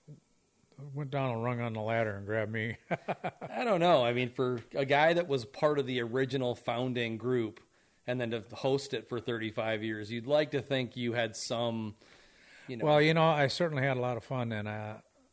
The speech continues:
Speaker 1: people think it was all fun. There's really a tremendous amount of work that went along with it. Uh, and I'm her-, I'm sure you've heard the expression, Matt, is organized chaos, and it
Speaker 2: <laughs>
Speaker 1: certainly was, but it was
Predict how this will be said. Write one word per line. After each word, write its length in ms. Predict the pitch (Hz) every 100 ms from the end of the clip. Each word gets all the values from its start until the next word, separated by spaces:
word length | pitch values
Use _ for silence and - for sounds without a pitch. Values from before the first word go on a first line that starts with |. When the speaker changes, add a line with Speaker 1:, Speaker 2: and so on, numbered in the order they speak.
| _ _ _ _ - -
Speaker 1:
people 220 | 160 135
think 240 | - 143
it 180 | 123 - -
was 160 | 151 120
all 260 | 139 170
fun. 380 | 156 110 104 104 - - - _
There's 240 | - 123 107
really 340 | 127 180 139
a 60 | 104
tremendous 500 | - 123 123 117 -
amount 200 | 117 110
of 40 |
work 240 | 110 120 -
that 160 | 113
went 160 | 120 123
along 320 | 113 117 127
with 140 | 123 101
it. 180 | 104 - _ _ - _ _ -
Uh, 40 |
and 380 | 143 135 147 131
I'm 120 | 127
her-, 260 | 110 143 -
I'm 140 | 139
sure 220 | 120 160
you've 180 | 139 120
heard 220 | - 143
the 100 | 123
expression, 560 | 110 - - 135 - 107
Matt, 240 | 104 104
is 300 | 101 104 98 - _ _
organized 540 | 139 131 123 110 104 -
chaos, 600 | 165 139 107 110 107 - _ - - -
and 160 | 143
it 80 | 120
Speaker 2:
<laughs> 140 | - 160
Speaker 1:
certainly 260 | 165 127
was, 560 | 113 135 113 110 107 - - -
but 240 | 127 120
it 80 | 117
was 380 | 127 202 120